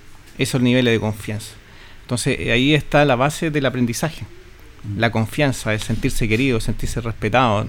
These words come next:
Speaker 1: sentirse, digamos, y la colega también desde su vocación de docente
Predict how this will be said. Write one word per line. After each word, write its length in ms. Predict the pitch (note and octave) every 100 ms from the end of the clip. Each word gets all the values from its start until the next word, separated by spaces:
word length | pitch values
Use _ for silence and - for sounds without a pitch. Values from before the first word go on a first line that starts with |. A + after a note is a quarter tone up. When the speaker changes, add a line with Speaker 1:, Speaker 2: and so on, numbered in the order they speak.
| -
Speaker 1:
sentirse, 540 | - G#2+ C3 A#2 B2
digamos, 500 | A2+ A#2 A#2+ A2+ A2 - - - - -
y 60 | C#3
la 100 | C3
colega 360 | B2 B2+ G3+ E3+
también 440 | B2+ B2+ D3+ D3+
desde 200 | C#3+ C#3
su 140 | - B2+
vocación 580 | A2+ G#2 - A3 A#3 E3
de 60 |
docente 360 | D#3+ G3 A3+